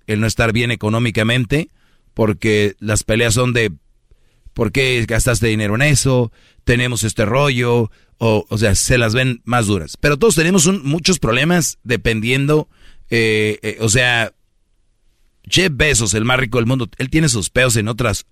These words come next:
áreas. Todos tenemos problemas en una relación. Por eso la estabilidad en una relación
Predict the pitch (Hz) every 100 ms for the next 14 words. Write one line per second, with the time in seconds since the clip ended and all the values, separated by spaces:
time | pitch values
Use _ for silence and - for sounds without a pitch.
0 | _ 120 131 113 73 - - - 202 143
1 | 139 160 123 123 143 110 113 123 104 95
2 | 123 120 78 - - - - 120 131 135
3 | 117 - 117 117 110 117 156 151 147 117
4 | 104 110 123 143